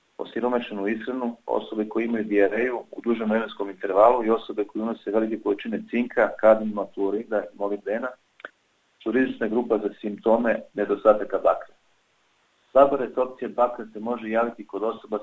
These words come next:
sa reumatoidnim artritisom. Nedostatak bakra dovodi i do smanjene otpornosti na infekcije, obzirom da je aktivnost leukocita i ćelijskog imunog odgovora smanjena. Odnos cinka i bakra može takođe uticati na efikasnost imunog odgovora.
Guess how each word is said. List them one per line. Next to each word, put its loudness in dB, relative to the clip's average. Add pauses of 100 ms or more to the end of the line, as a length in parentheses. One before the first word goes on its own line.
sa 2
reumatoidnim -4
artritisom. -4 (960)
Nedostatak 2
bakra 2
dovodi 2
i -8
do -2 (140)
smanjene -2
otpornosti -4
na -10
infekcije, 2 (160)
obzirom 0
da 4
je 8
aktivnost 0
leukocita 2
i -12
ćelijskog 0
imunog -6
odgovora -2 (100)
smanjena. -4 (1040)
Odnos -2 (120)
cinka -4
i 2
bakra 8
može -4
takođe -4
uticati -10
na 0
efikasnost 0
imunog -4
odgovora. -4